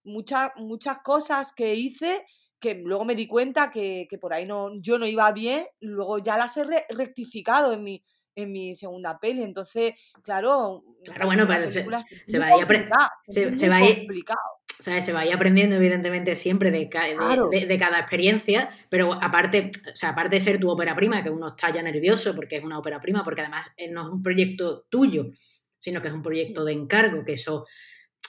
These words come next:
Speaker 2: eh, se le añade un plus, más encima, todas tus circunstancias, es decir, pandemia, eh, verano, ¿sabes? Mm, eh, eh, ¿sabes? Yo creo que además una
Speaker 1: No,
Speaker 2: peli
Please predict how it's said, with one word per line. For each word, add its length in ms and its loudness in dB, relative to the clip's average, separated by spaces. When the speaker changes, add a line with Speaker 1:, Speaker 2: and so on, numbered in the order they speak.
Speaker 2:
eh, 280 -2
se 140 -6
le 40 -4
añade 380 -2
un 200 -6
plus, 460 2
más 300 -2
encima, 560 0
todas 260 -6
tus 140 -6
circunstancias, 720 -2
es 60 -2
decir, 360 2
pandemia, 880 -4
eh, 200 0
verano, 680 0
¿sabes? 380 -2
Mm, 460 -2
eh, 160 -6
eh, 320 -4
¿sabes? 420 -6
Yo 140 -2
creo 240 2
que 340 2
además 300 -6
una 120 -2
Speaker 1:
No, 60 -4
Speaker 2:
peli 160 6